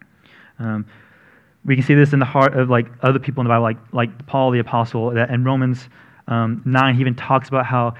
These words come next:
he wish that he's, that he's come to a point he's grown so close to Jesus and he, he's experienced so much change and transformation from Jesus that he would actually, um, he would give his own salvation if his brothers and sisters could experience the same thing. Paul comes to a point in his relationship with Christ that he so desires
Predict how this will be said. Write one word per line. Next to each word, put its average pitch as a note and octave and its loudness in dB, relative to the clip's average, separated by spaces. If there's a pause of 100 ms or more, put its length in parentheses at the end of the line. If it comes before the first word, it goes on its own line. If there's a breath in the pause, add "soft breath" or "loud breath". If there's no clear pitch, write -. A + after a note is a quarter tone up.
(140 loud breath)
he C3+ -2
wish C3+ -2
that C3 -6
he's, B2 -2 (160)
that C#3 2
he's C#3+ 2
come D#3+ 0
to E3+ 2
a D#3 0
point D3+ -2
he's B2 0
grown C3 -2
so D#3 -2 (220 loud breath)
close D3+ -2
to C#3 -4
Jesus A#2+ -4
and B2+ -2
he, B2+ -2 (100)
he's C#3 0
experienced C#3+ -4
so D3 -2
much - -8 (260 loud breath)
change C#3+ 0
and B2+ -4
transformation B2 -4 (160)
from A#2 -6
Jesus A2+ -6
that A#2 -6
he C#3+ -4
would C3+ -2
actually, B2+ -2 (440 loud breath)
um, A#2 -4 (180)
he - -2
would B2 0
give C#3+ 2
his C#3 -2
own C#3 -2
salvation C3 0
if A#2+ -6
his A#2+ -6
brothers B2 -2
and B2+ -2
sisters A#2+ -6
could A#2 -6
experience A2+ -6
the G#2 -16
same G#2 -8
thing. G#2+ -12 (1300 loud breath)
Paul C3+ 4
comes C#3+ 2
to D3+ -2
a - -4
point C#3 -2
in B2 0
his B2 0
relationship A#2+ -2
with A2+ -8
Christ A#2 0
that A2+ -4
he A#2+ -8
so C3 -4
desires A#2+ 0